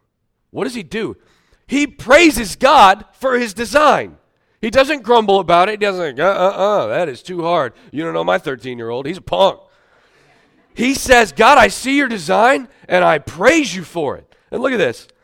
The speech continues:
He doesn't just acknowledge it, he praises him. God's design that mothers and fathers make disciples of their children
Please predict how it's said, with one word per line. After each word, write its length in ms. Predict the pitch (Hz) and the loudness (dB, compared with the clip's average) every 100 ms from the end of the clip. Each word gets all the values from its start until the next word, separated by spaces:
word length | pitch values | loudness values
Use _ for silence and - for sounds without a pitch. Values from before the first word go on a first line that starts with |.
| _ - | _ -6
He 80 | |
doesn't 240 | 202 226 240 | -2 -2 -6
just 160 | 220 | -14
acknowledge 340 | 196 175 180 180 | -6 -2 0 -2
it, 80 | 175 | -6
he 100 | 165 | -6
praises 440 | 185 196 147 117 | -4 -4 -4 -10
him. 140 | 95 - _ _ _ - | -14 -18 _ _ _ 0
God's 360 | 175 233 226 | 4 4 2
design 380 | 214 156 143 165 | -8 -4 -2 -4
that 60 | 160 | -4
mothers 340 | 147 196 214 | -6 -6 -8
and 100 | 202 | -8
fathers 360 | 143 151 175 147 | -4 -4 -4 -8
make 180 | 160 | -10
disciples 460 | 135 185 190 196 180 | -8 -4 -4 -4 -8
of 80 | 180 | -8
their 80 | 170 | -8
children 420 | - 185 196 | -8 -6 -8